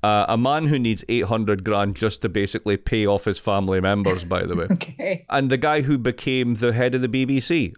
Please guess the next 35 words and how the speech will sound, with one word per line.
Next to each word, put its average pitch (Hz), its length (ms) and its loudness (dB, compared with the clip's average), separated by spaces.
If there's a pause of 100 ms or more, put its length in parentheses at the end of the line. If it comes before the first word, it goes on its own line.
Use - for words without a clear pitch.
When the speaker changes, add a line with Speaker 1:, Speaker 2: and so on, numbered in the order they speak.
Speaker 1:
I, 120 220 0
I'm 127 100 0
not 156 260 -4
sure 131 400 0
what 160 140 0
the 160 40 -6
connection 165 380 -2
is. 190 140 -4 (420)
And 139 180 0
then 202 160 2
it 233 140 -4
turns 170 180 0
out 131 120 0
the 113 60 -2
chair 143 240 0
of 135 100 0
the 113 80 2
Tory 139 400 2
party, 95 480 0
who's 107 380 -2
the 110 80 -2
guy 107 280 2
who 107 140 -2
set - 280 -2
up 101 200 0
the 104 120 -2 (280)
YouGov 113 360 0
polling 131 440 2
organisation, 98 720 0
Speaker 2:
Yeah. 185 340 2 (320)
Speaker 1:
um, 117 360 0
may 143 400 2
or 151 180 0
may 131 220 0
not, 117 380 0